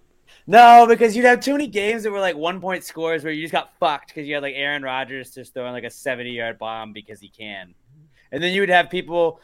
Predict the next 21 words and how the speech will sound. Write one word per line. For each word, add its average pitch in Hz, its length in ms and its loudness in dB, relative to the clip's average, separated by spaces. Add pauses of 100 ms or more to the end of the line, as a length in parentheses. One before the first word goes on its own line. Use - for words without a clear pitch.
(100)
actually, 185 300 -8
it - 20 -8
would 160 120 -10
be 143 100 -8
an 135 60 -8
interesting 123 400 -14
little 104 140 -12
wrinkle. 95 380 -14
I 143 160 0
would, 165 240 -6
I 143 100 -2
think 170 160 -2
it - 20 -2
would 151 60 -4
be 151 100 -6
very 139 200 -4
frustrating 135 520 -8
to 123 60 -8
watch, 123 500 -8 (400)
but, 135 120 -6
like, 131 360 -2